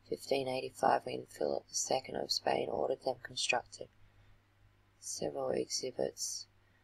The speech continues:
The fort is open most, uh, ten to five daily, Tuesday through Sunday.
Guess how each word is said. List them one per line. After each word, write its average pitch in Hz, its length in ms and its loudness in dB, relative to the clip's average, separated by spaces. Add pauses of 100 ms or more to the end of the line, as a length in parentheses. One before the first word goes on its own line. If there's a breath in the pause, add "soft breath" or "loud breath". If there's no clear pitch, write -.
(140 soft breath)
The 165 60 -4
fort 156 380 10
is 135 160 4
open 135 560 0 (1000)
most, - 680 -4 (120)
uh, - 500 0
ten 156 280 0
to 151 280 -8 (240)
five 78 360 6 (100)
daily, 78 400 2
Tuesday 80 540 -4
through 78 240 -6
Sunday. - 600 -8